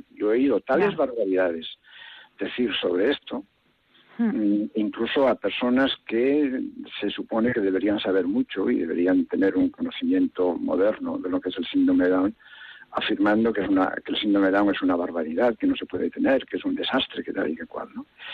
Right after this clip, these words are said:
Speaker 1: Bien, eh, ese es un problema, y el problema en España lo tenemos serio, como en todo el
Speaker 2: Ujú.
Speaker 1: mundo occidental, de forma que hay, eh, comunidades autónomas en donde, eh,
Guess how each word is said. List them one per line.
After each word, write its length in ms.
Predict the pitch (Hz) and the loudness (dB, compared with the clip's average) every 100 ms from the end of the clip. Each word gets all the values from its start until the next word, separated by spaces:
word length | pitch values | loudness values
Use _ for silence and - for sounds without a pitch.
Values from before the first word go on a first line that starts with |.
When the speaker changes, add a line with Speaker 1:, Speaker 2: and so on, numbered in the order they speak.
| - - - - - | -12 -12 -12 -14 -4
Speaker 1:
Bien, 240 | 120 101 - | 0 0 0
eh, 240 | - - - | 2 2 2
ese 180 | 123 135 | 0 0
es 100 | 95 | 0
un 100 | 104 | 0
problema, 440 | 101 92 85 80 | 0 0 -2 -4
y 80 | - | -6
el 80 | 90 | -6
problema 280 | 95 98 110 | 0 2 2
en 80 | 110 | 0
España 320 | - 110 123 | -2 0 2
lo 80 | 95 | 0
tenemos 440 | - 98 120 135 - _ - | 2 2 2 -2 -6 _ -2
serio, 360 | 101 - - - _ _ _ - | -2 -2 -6 -12 _ _ _ -12
como 160 | 87 80 | -6 -6
en 100 | - | -2
todo 160 | - | 0
el 60 | 101 | 2
Speaker 2:
Ujú. 80 | 101 | 2
Speaker 1:
mundo 160 | 104 | 2
occidental, 600 | 120 107 87 82 110 85 - - - - - _ _ _ - | 0 0 0 2 0 0 -4 -20 -20 -20 -20 _ _ _ -6
de 80 | |
forma 360 | - 117 127 139 | -2 2 2 2
que 200 | - 117 | 0 2
hay, 340 | 87 117 135 - - | 4 2 0 -4 -4
eh, 200 | 90 90 | -2 -2
comunidades 380 | 107 95 107 110 | -2 0 0 0
autónomas 560 | 104 131 123 127 147 - - | -4 0 2 2 2 -2 -6
en 220 | 104 101 | -2 0
donde, 500 | 110 110 98 101 95 _ | 2 0 2 0 0 _
eh, 400 | 95 92 90 82 | -2 0 0 -2